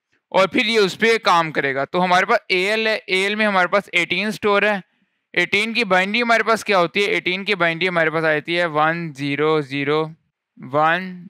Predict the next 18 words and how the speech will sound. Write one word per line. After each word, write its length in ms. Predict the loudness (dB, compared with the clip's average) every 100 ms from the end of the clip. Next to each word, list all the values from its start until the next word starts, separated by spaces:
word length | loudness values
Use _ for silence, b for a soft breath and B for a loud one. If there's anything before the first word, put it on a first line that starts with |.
| _ _ _
ज़ीरो 1600 | -10 -6 -2 0 2 0 -4 -12 -20 -20 -10 -6 -2 0 0 -2 -8 _ _ _ _ _ _ _ _ -4
और 360 | 0 4 2 2
हमारे 280 | 0 -2
पास 240 | 0 0 0
वन 320 | 0 -2 -2
ज़ीरो। 400 | -10 -10 -10 -12 -20 _ _ _ _ _ -6
चूँकि 260 | -4 0
हमारे 260 | 2 2 2
पास 220 | -2 -4 -4
एएएल 880 | -2 -2 -4 -4 -2 -2 -2 -2 0
है, 320 | 0 0 0
ये 140 | -2
हमारे 240 | 0 0 0
पास 240 | -2 -4 _
एट 240 | -4 -2 -6
बिट 180 | -6
का 140 | -2 0
है 260 | 0 -2